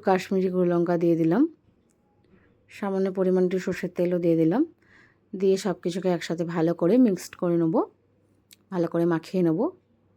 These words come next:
মশলা যাতে পুরো মাছের গায়ে লেগে যায় সেরকমভাবে মাখিয়ে নিতে হবে। রান্নাটা দেখতে থাকো, আশা করছি খুব ভালো লাগবে।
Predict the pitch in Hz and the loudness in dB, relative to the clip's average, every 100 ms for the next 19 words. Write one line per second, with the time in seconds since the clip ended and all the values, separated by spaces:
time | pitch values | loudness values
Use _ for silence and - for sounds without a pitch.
0 | _ _ _ _ _ _ _ - 208 185 | _ _ _ _ _ _ _ -14 -10 -4
1 | 185 180 175 175 180 175 165 175 170 170 | -2 0 -2 0 0 2 0 -2 -2 0
2 | 170 160 165 175 262 208 165 175 170 175 | 2 2 2 2 2 0 0 0 0 0
3 | 165 - 180 165 160 170 160 254 415 - | 0 0 2 2 2 2 4 2 0 -8
4 | _ _ _ _ _ _ _ _ _ _ | _ _ _ _ _ _ _ _ _ _
5 | _ _ _ _ _ _ _ _ _ _ | _ _ _ _ _ _ _ _ _ _
6 | _ _ _ _ _ - 175 170 170 165 | _ _ _ _ _ -6 -4 -2 -2 -4
7 | 170 185 233 349 254 180 170 165 175 165 | -4 -6 -2 -2 -2 -2 -2 -2 -4 -2
8 | 175 165 170 165 175 | 0 2 2 2 0